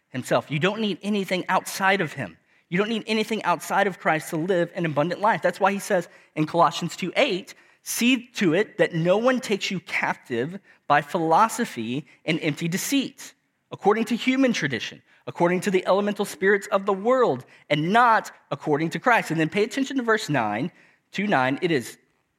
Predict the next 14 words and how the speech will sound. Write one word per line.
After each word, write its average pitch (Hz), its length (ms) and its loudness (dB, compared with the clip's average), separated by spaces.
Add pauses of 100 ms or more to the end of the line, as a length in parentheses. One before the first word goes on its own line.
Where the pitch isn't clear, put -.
(140)
vastly 180 560 2
important. 135 440 -2 (200)
He 208 140 -6
says, 127 380 0 (220)
"For 170 300 0
in 269 300 4
him, 170 380 2
in 226 340 0
Jesus, 160 640 -4 (300)
the 156 160 2
whole 226 260 4
fullness 226 960 0 (240)
of 147 220 -2
deity 147 640 0